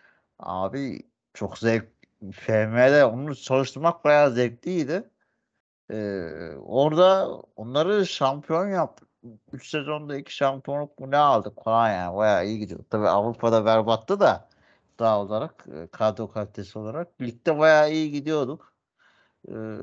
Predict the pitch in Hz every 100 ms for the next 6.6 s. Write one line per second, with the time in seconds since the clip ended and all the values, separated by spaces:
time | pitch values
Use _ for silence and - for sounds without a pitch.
0 | - 120 123 143 - 135 131 135 123 110
1 | 107 104 117 107 107 117 127 123 123 120
2 | - 113 113 117 113 117 113 95 101 120
3 | 135 143 135 _ _ _ _ - 156 160
4 | 135 104 98 117 135 135 143 147 185 _
5 | - 156 165 - 151 156 190 160 139 165
6 | 143 135 - 131 101